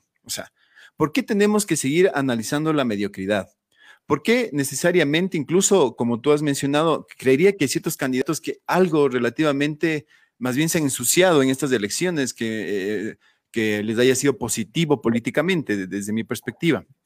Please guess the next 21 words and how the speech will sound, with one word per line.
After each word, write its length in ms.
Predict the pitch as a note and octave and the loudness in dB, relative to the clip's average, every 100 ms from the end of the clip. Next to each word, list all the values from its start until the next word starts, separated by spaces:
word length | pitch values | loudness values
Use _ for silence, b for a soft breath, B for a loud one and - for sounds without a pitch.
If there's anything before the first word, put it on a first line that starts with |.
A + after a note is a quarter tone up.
| B B - | B B -2
En 160 | D3 A3+ | 2 4
ese 180 | B3+ | 4
sentido, 560 | B3 F3+ E3 E3 D3 C3+ | 4 2 4 6 8 6
surgen 300 | C3+ G3+ F3+ | 4 2 0
estas 280 | D#3+ F3 E3 | -2 -2 -2
figuras, 540 | C3 B2 D3 G#2 F#2+ | 2 6 6 4 0
¿no? 220 | A2 A#2 | -2 -4
Como 520 | - A#2+ A#2+ A2+ A2 G#2 | -4 -4 -4 -4 -6 -4
el 160 | A#2 | -2
mismo 280 | C3 C3 B2+ | -2 -2 2
Arauz, 320 | A#2+ C3 C#3 | 4 4 4
que 280 | B2 A2 G#2 | 0 0 0
en 120 | A2+ | -2
su 120 | - | -4
momento 380 | A#2 A2+ A#2+ A#2+ | -2 0 -2 0
lo 100 | A2+ | 0
analizaremos 720 | G#2 G2+ G#2+ - A#2 C3 C3+ A#2 | -2 -4 -6 -4 -2 0 -2 -6
y 40 | |
todo 220 | - A2+ | -6 -4
eso, 160 | A#2 D3+ | -4 -6
pero 280 | - A#2+ | -4 -4